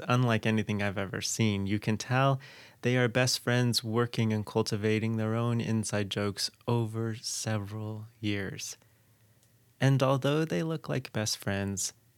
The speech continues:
they wear wedding rings. And their TikTok is full of the same kind of humor and joy that I saw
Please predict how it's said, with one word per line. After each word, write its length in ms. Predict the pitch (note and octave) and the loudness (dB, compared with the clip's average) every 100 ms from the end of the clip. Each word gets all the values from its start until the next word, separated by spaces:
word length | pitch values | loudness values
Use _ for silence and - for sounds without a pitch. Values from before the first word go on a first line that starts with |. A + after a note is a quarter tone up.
| - | -8
they 140 | A2 | -4
wear 280 | A2 B2+ C3+ | 0 0 0
wedding 320 | A#2 G#2 G#2 | 0 0 -2
rings. 440 | F#2+ F2 - - - _ _ _ _ _ _ _ - | -4 -8 -10 -14 -18 _ _ _ _ _ _ _ -2
And 120 | A2+ | 0
their 120 | A2 | 0
TikTok 680 | G#2+ - C3+ - A#2 A2+ - | -2 -2 -2 -2 -6 -6 -4
is 220 | G#2+ - | -4 -4
full 500 | - - B2+ B2 C3 | -8 -4 0 0 0
of 140 | G#2+ | -2
the 80 | G#2 | -4
same 380 | - A2 A2+ A#2 | -4 -2 0 0
kind 200 | - G2+ | -4 -6
of 140 | F#2+ | -8
humor 520 | - - A#2 A#2 A2+ G#2+ | -8 -2 0 0 0 -2
and 200 | G2+ F#2+ | -4 -4
joy 340 | G#2 G#2 G#2 | -2 0 0
that 140 | G2 | -2
I 80 | F#2+ | -4
saw 460 | F#2+ - G2+ G#2 | -4 0 0 0